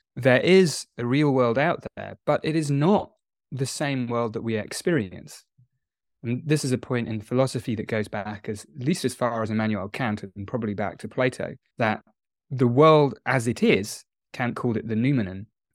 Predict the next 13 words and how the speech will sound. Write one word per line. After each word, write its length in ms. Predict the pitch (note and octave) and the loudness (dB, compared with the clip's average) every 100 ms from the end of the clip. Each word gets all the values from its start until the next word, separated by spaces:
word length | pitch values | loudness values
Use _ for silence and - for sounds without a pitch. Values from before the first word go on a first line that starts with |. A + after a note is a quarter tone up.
| - | -4
can 220 | D3 C#3 | 0 4
never 200 | D#3 E3 | 4 2
be 240 | D3 C#3+ | 0 -2
directly 540 | C3 B2+ B2 C3+ - B2 | 2 4 4 2 -2 -4
apprehended 640 | A2+ B2 G2 B2 A#2+ G2+ | -4 -6 -2 0 0 0
by 180 | G#2 G2+ | -2 -4
our 100 | G2+ | -4
minds. 520 | G#2+ F#2+ D#2+ - _ _ _ - | -4 -6 -10 -18 _ _ _ -6
We 260 | A#2+ B2 | 0 4
are 300 | A#2+ A#2 G2 - _ _ _ | 4 4 -2 -8 _ _ _
shielded 640 | - - - F#3 F3+ C3 - | -14 -10 -2 4 6 6 2
from 220 | - A2 | -2 -2
it 120 | F2+ | -4